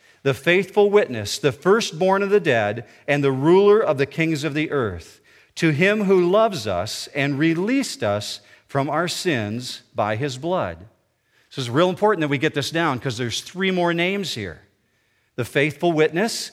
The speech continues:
the firstborn of the dead, and the ruler of the kings of the earth. If you're in a courtroom and you have a faithful witness come in, you know that's one that you can depend on.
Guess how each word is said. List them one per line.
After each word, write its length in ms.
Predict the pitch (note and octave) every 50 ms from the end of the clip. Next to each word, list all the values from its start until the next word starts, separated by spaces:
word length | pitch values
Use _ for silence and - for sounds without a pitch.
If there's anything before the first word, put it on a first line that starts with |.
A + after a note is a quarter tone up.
| _ -
the 80 | - B2+
firstborn 500 | - D#3 E3+ E3 - D3+ D#3 E3 F3 F#3
of 60 | G3
the 100 | F#3+ G3
dead, 420 | D#3+ C3+ B2+ A#2+ A#2+ C#3 D3+ C#3 - - - -
and 100 | D3 D3
the 80 | D3+ D3
ruler 320 | C3+ C3 C#3 C#3 C#3 C#3+
of 60 | D3 C#3+
the 80 | D3+
kings 300 | D3 - D3+ C#3+ C#3+ B2
of 80 | C#3+ C#3+
the 120 | E3 F#3
earth. 500 | - G3+ E3+ A#2+ F2+ E2 - - - _ _ _ _ _ _ _ _ _ _ _ _ _ _ _ -
If 100 | - C3+
you're 160 | - F3+ G3+ G3
in 60 | E3
a 40 | D3
courtroom 760 | - - A3+ B3+ A3+ - C#3+ C3+ C3+ C#3 D#3 F#3 G3 E3+ - _ _ _ _ -
and 140 | - C3 C#3+
you 140 | D#3 G#3+ B3
have 200 | F#3+ E3 D3 B2+
a 60 | B2+
faithful 680 | G#2+ - - - - G#3 A#3 A#3 A#3 - - F3 D#3 C#3+ C3+
witness 360 | F#3+ B3 A#3+ B3 C3 A#2 -
come 260 | - - B2 G2+ G2
in, 320 | F#2+ F#2+ F#2+ A#2+ D#3 D#3+ _ _ _ _ _ _ _ _ _ _ _ -
you 200 | - C#3+ G#3 A3+
know 160 | G#3 E3+ D#3+ D3+
that's 240 | D3 F3 - -
one 260 | D#3 D3 E3 F3 F3+ E3
that 100 | C3 A2
you 200 | A#2+ C#3+ F#3+ G3
can 160 | - F3+ D3+
depend 400 | B2 B2 - - D#3+ D#3+ D3+ B2
on. 240 | A2+ G2+ F#2 F#2